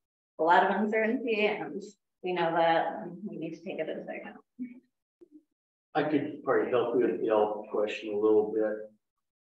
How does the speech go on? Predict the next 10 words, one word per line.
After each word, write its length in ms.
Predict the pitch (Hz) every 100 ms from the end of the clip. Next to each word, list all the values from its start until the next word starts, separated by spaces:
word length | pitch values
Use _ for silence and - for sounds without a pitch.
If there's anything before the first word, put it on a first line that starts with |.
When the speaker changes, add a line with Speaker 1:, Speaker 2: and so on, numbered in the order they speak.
| -
Speaker 2:
Um, 580 | - 113 107 107 - - _ _ _ -
so 280 | - 139 123
that 220 | 120 131
Little 280 | 156 151 131
Belt's, 500 | 123 123 - - -
the 260 | 117 107 107
White 240 | 123 120
Sulphur 480 | - 120 - 120 -
Spring 480 | - - 110 120 120
side, 500 | 131 117 113 113